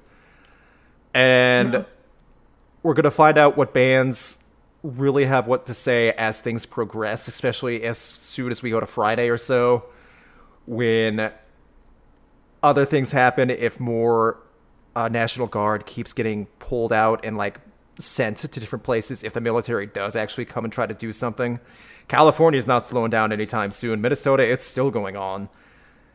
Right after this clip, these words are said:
Speaker 1: I worry because covid nineteen is gonna make a big, fat, huge return much sooner than anticipated now.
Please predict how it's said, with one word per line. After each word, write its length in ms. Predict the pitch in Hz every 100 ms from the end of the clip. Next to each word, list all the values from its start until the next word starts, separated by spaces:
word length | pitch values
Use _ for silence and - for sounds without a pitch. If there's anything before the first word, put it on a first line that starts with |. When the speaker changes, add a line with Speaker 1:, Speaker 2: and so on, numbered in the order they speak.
| _ _ _ _ _ _
Speaker 1:
I 240 | 120 131 127
worry 480 | 123 143 151 156 151
because 580 | 147 - 143 123 120 -
covid 300 | 156 151 139
nineteen 420 | 135 - 131 131
is 80 | 127
gonna 140 | 127
make 160 | 120 113
a 60 |
big, 420 | 101 - 135 131 -
fat, 480 | - - 123 -
huge 720 | - - 147 143 131 127 -
return 600 | 117 - 123 117 123 127 113
much 200 | 120 -
sooner 320 | - 127 123
than 140 | 117
anticipated 600 | 107 - 113 - 135 139
now. 260 | 139 139 147